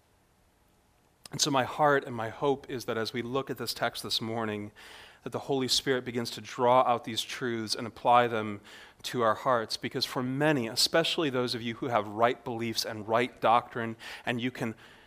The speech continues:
you can write out the specifics of your theology on paper, you may know all of the right things, but maybe you haven't tasted of the joys of Spirit-filled Christianity.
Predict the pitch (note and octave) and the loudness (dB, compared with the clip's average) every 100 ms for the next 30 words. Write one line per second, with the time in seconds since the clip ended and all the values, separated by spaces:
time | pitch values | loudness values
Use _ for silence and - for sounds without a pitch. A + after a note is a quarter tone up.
0 | - D3 D3 C#3+ A#2+ A#2 B2+ C#3 C3 C3 | -12 -10 -8 -6 -6 2 6 6 4 0
1 | B2+ - - - - C#3+ C#3 C3 - C3 | 0 0 0 0 2 0 -2 -2 -2 -2
2 | B2+ A#2+ - B2 A#2+ B2 A#2+ B2+ A#2+ A2+ | -4 -4 -2 4 6 6 4 0 0 0
3 | A2+ A2+ A2+ - B2+ B2 A#2+ A#2 C#3+ B2+ | 0 -2 -4 -6 -6 -4 -6 -4 -2 -2
4 | A2+ A#2 C3 C3+ C3+ C3+ B2+ A#2+ A#2+ B2 | -2 0 2 2 2 2 0 -2 -4 0
5 | A#2+ - - B2 A#2+ - B2+ B2 C3 C3 | 0 -2 -6 -6 -6 -8 -6 -4 -4 -2
6 | B2+ A#2 G#2+ - - B2 - - A2+ G#2 | -2 -2 -6 -6 -4 -2 -2 -4 -6 -6
7 | G2+ - - - B2+ A#2 A2+ B2 A#2 A2+ | -12 -18 -20 -12 -8 -8 -4 0 2 2
8 | G#2 G2 - - - - - - A2+ - | 0 0 -2 -2 -10 -20 -20 -12 -2 0
9 | - A2+ G#2+ - A2 G2+ G2 - G#2+ - | 0 0 -2 -4 -6 -6 -6 -10 -6 -4
10 | G#2+ G#2 G2+ F#2+ F2+ G2+ | -2 -2 -4 -6 -10 -14